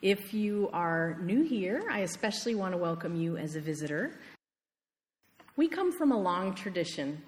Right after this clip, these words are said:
of teaching that there's a spark of the divine in every person. One of the ways that we greet the divine here on Sundays is to turn and welcome the people around us. Please say with me the words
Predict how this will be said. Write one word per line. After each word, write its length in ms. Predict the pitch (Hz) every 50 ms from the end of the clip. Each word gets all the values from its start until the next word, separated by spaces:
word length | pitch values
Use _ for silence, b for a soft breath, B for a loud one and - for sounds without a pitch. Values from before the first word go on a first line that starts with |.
| - - -
of 160 | 185 165 -
teaching 440 | - - 214 196 208 - 196 180 175
that 120 | 165 160
there's 220 | 170 180 170 165
a 40 | 165 156
spark 460 | - - - 180 170 175 175 - -
of 120 | 180 170
the 80 | 170 165
divine 500 | 165 151 156 151 147 143 143 147 143 151
in 160 | 156 156 160
every 280 | 151 143 147 156 156 151
person. 480 | - - - 135 - - - - 131 - - - - - - - - - - _ _ _ _ _ _ -
One 240 | 180 185 196 202
of 80 | 214 214
the 80 | 214 208
ways 300 | 208 208 202 202 202 -
that 120 | - 190
we 140 | 180 196 196
greet 300 | 185 196 196 214 208 208
the 60 | 202
divine 500 | 180 175 170 175 190 180 175 180 185 180
here 280 | 170 220 254 262 240 208
on 220 | 190 180 180 175
Sundays 720 | 170 - - 196 190 180 170 165 165 165 170 170 170 - B B B B B -
is 120 | 196 190 190 -
to 80 | - 202
turn 480 | - - - 220 208 202 208 208 208
and 180 | - 180 190 190
welcome 440 | 180 170 165 170 170 - 185 180 170
the 60 | 165
people 440 | 170 - 185 170 - 175 165 - -
around 360 | 147 147 139 131 123 131 131
us. 380 | - 78 - - - - - - - - - - - - - - - - _ _ _ - B B B B B B B B B B B B B B B - _ _ _ - - - - _ _ _ _ -
Please 260 | - 240 240 233 220 -
say 160 | - 226 208
with 220 | 196 196 202 202 -
me 220 | 208 190 202 202
the 140 | 196 175 170
words 540 | 165 170 175 175 175 180 180 180 - -